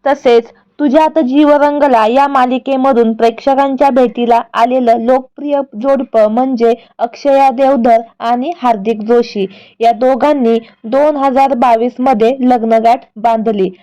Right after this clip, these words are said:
हार्दिकचा जन्म एकोणीसशे अठ्ठ्याऐंशी चा, तर अक्षयाचा जन्म एकोणीसशे चौऱ्याण्णव चा आहे. या दोघांमध्ये सहा वर्षाचं अंतर आहे. या दोघांच्या लग्नामुळे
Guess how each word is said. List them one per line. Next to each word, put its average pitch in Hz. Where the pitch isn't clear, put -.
हार्दिकचा 233
जन्म 262
एकोणीसशे 269
अठ्ठ्याऐंशी 254
चा, 226
तर 269
अक्षयाचा 247
जन्म 254
एकोणीसशे 269
चौऱ्याण्णव 233
चा 240
आहे. 240
या 247
दोघांमध्ये 254
सहा 269
वर्षाचं 262
अंतर 247
आहे. 226
या 233
दोघांच्या 240
लग्नामुळे 247